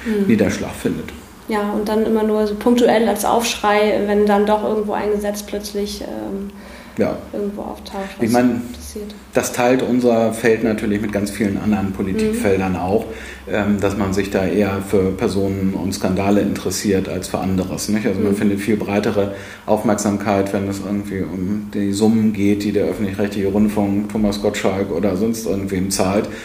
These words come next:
Speaker 2: äh, als für die wirklichen Strukturfragen in dem
Speaker 1: Mhm.
Speaker 2: Bereich. Aber ich glaube, das lohnt sich nicht, da zu jammern. Was wir machen, ist, alle unsere Dinge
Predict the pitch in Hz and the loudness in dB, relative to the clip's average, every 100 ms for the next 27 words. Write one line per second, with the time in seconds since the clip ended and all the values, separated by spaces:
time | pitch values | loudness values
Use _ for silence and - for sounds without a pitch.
0 | - - - 104 101 101 - 107 101 101 | -14 -10 -2 0 2 0 -2 -2 2 2
1 | 101 98 - 98 - 110 - 90 76 73 | 2 -2 -4 -6 2 2 2 -2 -4 -4
2 | - - 226 208 202 - - - - - | -4 -2 0 0 -2 -4 -6 -6 -10 -10
3 | 110 107 101 101 104 98 95 120 110 104 | 0 2 2 2 0 0 -2 -2 -2 -2
4 | 95 107 101 95 - 101 98 117 131 131 | -4 -6 -2 -2 0 0 2 4 4 2
5 | - 101 107 139 117 104 80 107 95 101 | 0 0 0 0 -2 -4 -4 -2 -2 -2
6 | 98 98 98 | -2 -4 -4